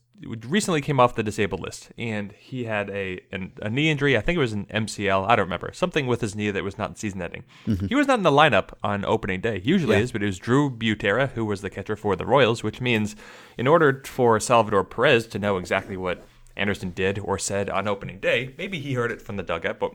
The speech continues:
Speaker 1: more realistically, I'm gonna guess a bunch of the Royals were talking about this. So the Royals probably would have said, like, "Hey, we didn't really appreciate what Tim Anderson was doing on opening day when he hit two of his home runs." Now, that was a
Speaker 2: Mm-hmm.
Speaker 1: game where Matt Davidson hit three home runs, so Tim Anderson still lost, but whatever. Home runs for everyone.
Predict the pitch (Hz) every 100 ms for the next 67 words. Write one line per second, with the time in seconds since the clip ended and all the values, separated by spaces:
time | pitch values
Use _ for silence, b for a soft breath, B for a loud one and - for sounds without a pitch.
0 | _ 127 147 139 135 113 - 160 156 117
1 | 110 98 101 95 95 95 95 95 87 -
2 | - 98 92 98 - 87 - - - 120
3 | - 113 104 101 - 185 - - B B
4 | B B B - - 110 101 B B B
5 | B - 104 107 101 98 - - 170 147
6 | 127 123 113 - 110 101 107 190 120 107
7 | 110 - 135 113 113 98 - 107 107 98
8 | 92 - 104 101 104 98 101 90 101 98
9 | 92 95 95 90 139 143 110 160 123 104
10 | - - _ - 98 90 90 - 90 87
11 | 85 87 92 92 101 95 92 90 - 90
12 | 95 101 98 98 95 90 - 196 180 135
13 | 117 120 - 98 - 101 92 90 90 -
14 | 85 85 87 - - - - 120 92 92
15 | 160 123 123 - 87 87 87